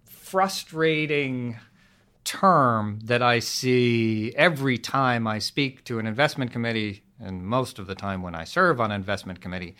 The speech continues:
is this idea of an illiquidity premium. People are investing in illiquids,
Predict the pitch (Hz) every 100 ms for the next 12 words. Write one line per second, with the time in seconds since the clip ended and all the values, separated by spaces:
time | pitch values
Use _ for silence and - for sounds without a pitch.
0 | - - - 156 131 139 131 127 123 131
1 | 120 113 113 107 - 101 90 85 82 80
2 | 80 _ _ _ _ _ _ _ - 180
3 | 175 156 139 131 120 156 160 165 143 123
4 | 123 127 - 175 156 -